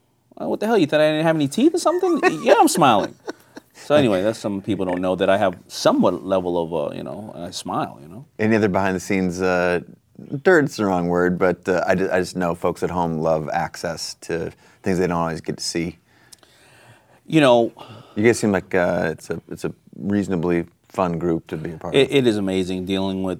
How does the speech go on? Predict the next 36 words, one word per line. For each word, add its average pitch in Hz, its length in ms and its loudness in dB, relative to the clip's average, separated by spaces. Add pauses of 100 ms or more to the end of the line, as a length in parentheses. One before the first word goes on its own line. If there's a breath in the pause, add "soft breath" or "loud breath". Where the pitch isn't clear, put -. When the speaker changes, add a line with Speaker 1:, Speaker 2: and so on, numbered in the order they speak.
Speaker 1:
them 95 300 -4
because 95 380 -4
if 92 160 -8
you 98 60 -14
think 117 180 -4
about 98 260 -2
it, 95 60 -2
we've 98 180 -2
been 95 140 -4
now 92 200 -2
nine 92 440 -2
and 87 160 -10
going 92 280 -4
on 87 120 -8
ten 101 260 -6
years. 92 340 -2
And 90 180 -8
it, 110 180 -4
it's 120 180 -4
ten 196 200 4
Speaker 2:
Yeah. 139 60 4
Speaker 1:
years 107 140 4
if 101 140 -2
you 104 80 0
look 107 180 0
at 92 160 0
the, 95 100 -6
uh, 101 180 0
the 95 140 -4
filming, 98 600 -4
uh, 92 480 -6 (420 loud breath)
length. 95 380 -2
We 101 180 0
have 92 100 0
become 98 300 -4
very 98 340 2